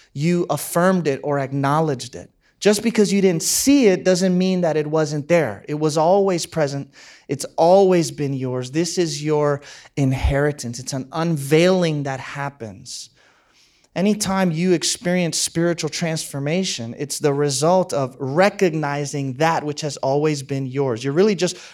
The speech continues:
remembering what you already know intuitively.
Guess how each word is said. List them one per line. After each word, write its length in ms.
remembering 1000
what 180
you 180
already 420
know 380
intuitively. 1000